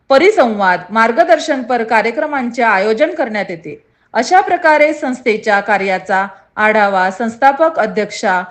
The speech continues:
सौ अर्चना ईश्वर सोनार यांनी या सोहळ्यात प्रास्ताविक माहितीमधून व्यक्त केला.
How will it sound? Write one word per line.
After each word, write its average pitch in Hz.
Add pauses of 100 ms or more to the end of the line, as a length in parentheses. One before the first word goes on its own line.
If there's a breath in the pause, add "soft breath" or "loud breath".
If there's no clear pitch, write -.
(280 loud breath)
सौ 254
अर्चना 269
ईश्वर 247
सोनार 220
यांनी 196 (380 soft breath)
या 277
सोहळ्यात 254
प्रास्ताविक 277
माहितीमधून 233
व्यक्त 240 (100)
केला. 165